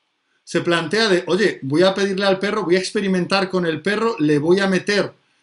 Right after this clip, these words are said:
¿sabes?, en, en, en un tomógrafo, le voy a meter en un aparato que puede ser incómodo, le voy a poner electrodos, ¿sabes?, en la cabeza, en un gorrito, no, no pinchado. Dice, ¿cómo puedo garantizar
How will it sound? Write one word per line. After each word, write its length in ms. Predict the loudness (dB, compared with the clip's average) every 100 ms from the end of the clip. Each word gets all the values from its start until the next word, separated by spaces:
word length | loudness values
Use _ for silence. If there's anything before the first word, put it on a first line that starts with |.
| _
¿sabes?, 420 | -2 2 2 0 -14 -8
en, 560 | 2 4 4 4 0 0
en, 340 | 0 2 0 0
en 140 | 0
un 220 | 2 2
tomógrafo, 640 | 2 2 2 2 0 0 0
le 80 | 2
voy 120 | 2
a 40 |
meter 300 | 0 0 0
en 120 | 0 0
un 80 |
aparato 400 | 0 0 -2 0
que 100 | -4
puede 200 | 0 -2
ser 160 | 0 -2
incómodo, 580 | -2 -2 0 0 0 -2
le 60 |
voy 100 | -2
a 60 | -2
poner 220 | -2 -2
electrodos, 800 | 0 -4 -6 -4 -2 0 -4 -10 _ -20 _
¿sabes?, 340 | 0 2 2 2
en 140 | 2
la 120 | 2
cabeza, 320 | 4 4 6 2
en 80 |
un 100 | 0
gorrito, 380 | 2 4 2 0
no, 380 | 0 2 0 -4 _
no 140 | -2 0
pinchado. 540 | 0 0 0 0 -4 _ _ -12
Dice, 260 | -4 -4 0
¿cómo 260 | 2 0
puedo 260 | 0 2 4
garantizar 880 | 4 2 0 -2 -4 -2 -2 -4